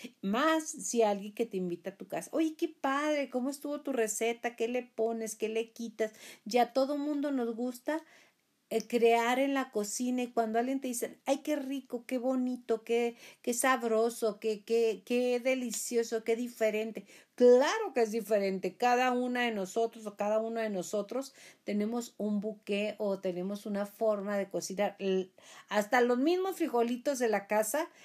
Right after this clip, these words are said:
en cada casa saben diferente. Niéguemelo, niéguemelo, niéguemelo, niéguemelo. Y recuerda siempre que el noventa por ciento de tu éxito en el trabajo se basa principalmente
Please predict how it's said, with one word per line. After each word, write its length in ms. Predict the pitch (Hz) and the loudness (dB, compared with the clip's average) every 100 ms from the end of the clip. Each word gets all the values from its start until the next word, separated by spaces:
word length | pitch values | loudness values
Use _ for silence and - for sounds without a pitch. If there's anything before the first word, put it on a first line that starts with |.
| - - | -8 -2
en 180 | 226 | 0
cada 400 | 202 269 302 285 | 0 2 2 2
casa 340 | 269 254 254 277 | 0 -2 -2 -4
saben 520 | - - 254 233 214 | -2 0 2 0 -2
diferente. 580 | 180 180 160 151 165 - - - | -4 -2 -2 -4 -10 -18 -16 -6
Niéguemelo, 580 | 226 240 277 302 339 - _ - | -2 -2 0 0 -2 -6 _ -4
niéguemelo, 800 | 240 285 302 330 339 359 349 320 | 2 4 2 2 2 2 2 0
niéguemelo, 840 | 269 254 254 269 - 269 262 247 | 0 0 0 -4 -4 -4 -2 -2
niéguemelo. 340 | 233 208 180 _ _ _ _ _ _ - - - - _ _ - | -4 -4 -10 _ _ _ _ _ _ -20 -20 -20 -20 _ _ -2
Y 100 | 262 | 0
recuerda 540 | 311 320 320 302 311 | 2 2 4 4 4
siempre 460 | 320 285 247 247 269 | 0 -2 -2 -2 -2
que 80 | 247 | 0
el 80 | 220 | -2
noventa 380 | 220 220 277 | -2 -2 -4
por 140 | 277 233 | -4 -4
ciento 340 | 226 208 220 | -2 -2 -2
de 80 | 220 | -2
tu 180 | 208 180 | -2 -2
éxito 400 | 190 190 233 202 | -2 -6 -8 -6
en 100 | 190 | -4
el 140 | 165 | -6
trabajo 520 | 160 170 190 233 294 - | -6 -4 -2 -4 -8 -8
se 400 | - - 226 214 | -10 -2 0 0
basa 680 | 190 233 254 277 - 285 285 - | 0 -2 -4 -6 -6 -6 -8 -6
principalmente 1300 | 277 269 269 - - - 302 294 285 277 - 320 | -2 -2 -2 -4 -4 -2 -2 0 -4 -4 -6 -6